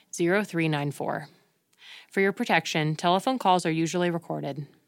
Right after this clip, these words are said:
BlackRock is a trading name of BlackRock Investment Management U K Limited. In Singapore, this is issued by BlackRock Singapore Limited, co-registration number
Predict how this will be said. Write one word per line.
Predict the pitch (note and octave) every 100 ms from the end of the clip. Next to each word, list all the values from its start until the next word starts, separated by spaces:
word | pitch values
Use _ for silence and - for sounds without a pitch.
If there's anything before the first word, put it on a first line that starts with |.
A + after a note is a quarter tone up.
| _ _ _ - - - -
BlackRock | G3+ C4+ C4+ C#4
is |
a | C4+
trading | - E3+ E3
name | E3+ E3
of | D#3 D3+
BlackRock | D#3+ E3 G3+ G3+
Investment | F3+ E3 D#3+ G#3+
Management | E3 D#3 D#3 E3+ D#3+ C#3
U | E3+
K | E3 D#3+ D3
Limited. | C3+ C#3 C#3 D3+ - _ _ - - -
In | - G3+
Singapore, | - C4+ A3+ E3 D3+ D#3+
this | F3 F#3+
is | F3+
issued | G3 A3+ G#3
by | A3
BlackRock | F#3 F3 F3 G#3 -
Singapore | B3 A3 D#3+ D#3 D#3
Limited, | D#3 E3 F#3 F#3 - - -
co-registration | - G3+ F#3+ F3+ - E3+ F3 A#3+
number | G3 D3 C#3+ C#3+